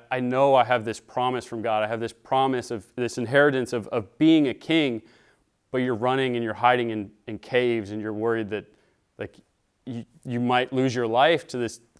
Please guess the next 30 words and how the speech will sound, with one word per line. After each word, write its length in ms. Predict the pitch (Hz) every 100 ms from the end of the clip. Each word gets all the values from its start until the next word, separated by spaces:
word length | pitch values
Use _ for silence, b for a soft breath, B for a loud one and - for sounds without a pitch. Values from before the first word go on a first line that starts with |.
| _
king 460 | - 151 160 143
and 180 | 123 117
his, 320 | 117 120 - -
you 80 |
know, 80 | 117
thousands 600 | 101 - 127 135 127 110
of 100 | 104
soldiers 420 | - 117 117 104
that 120 | 104 104
are, 160 | 101 b b b b
are 120 | 123
chasing 360 | - 143 135 123
after 300 | 120 113 117
you. 160 | 110
We, 180 | 113 120
we 140 | 120
talked 340 | 120 139 143 -
about 360 | 117 107 98 b b b b
David 460 | 131 131 123 113
and, 260 | 113 117 110
and 180 | 110 113
the 60 |
way 200 | 117 123
he 100 | 117
was 120 | 120 120
able 160 | 113
to 40 | 113
wait 240 | 101 113
on 140 | 110 101
God. 340 | 101 90